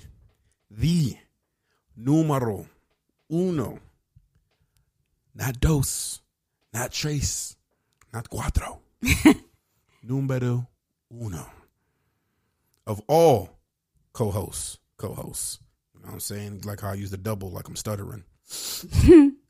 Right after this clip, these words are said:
Speaker 1: Your favorite party girl. Go ahead and introduce yourself.
Speaker 2: It's Socialite, S O C I A L Y T E. There's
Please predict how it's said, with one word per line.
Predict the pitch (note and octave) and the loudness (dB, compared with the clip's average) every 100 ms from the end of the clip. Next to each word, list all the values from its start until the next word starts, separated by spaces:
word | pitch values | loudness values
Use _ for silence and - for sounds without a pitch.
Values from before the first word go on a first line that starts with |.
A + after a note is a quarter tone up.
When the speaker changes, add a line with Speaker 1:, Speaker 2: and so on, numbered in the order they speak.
| - | -16
Speaker 1:
Your | G#3 A2+ | -8 -4
favorite | B2+ A2+ G#2 | 0 0 0
party | - G#2 G2+ | 0 0 -2
girl. | F2+ G2+ G2 - | -6 -6 -6 -10
Go | G2+ | -8
ahead | F#2+ | -6
and | F#2 | -6
introduce | F#2 - - | -10 -12 -14
yourself. | - - - - - - _ | -12 -12 -14 -18 -20 -20 _
Speaker 2:
It's | G#3+ A3 - - | -4 -4 -4 0
Socialite, | C#4+ D4+ - D#4 D4 B3+ B3 B3 B3 B3 - | 2 2 2 2 4 4 4 2 0 -4 -12
S | A3 A#3 B3 | -10 -6 -6
O | A#3 | -8
C | - A3+ A3 | -8 -12 -8
I | G#3+ | -8
A | A3 G3+ G#3+ - | -6 -6 -6 -4
L | G#3 G#3 G3+ | 0 2 2
Y | G3 G#3 | 0 0
T | - A3 | -2 -4
E. | - G3+ G3 | -2 -2 2
There's | G3 G3+ | 2 2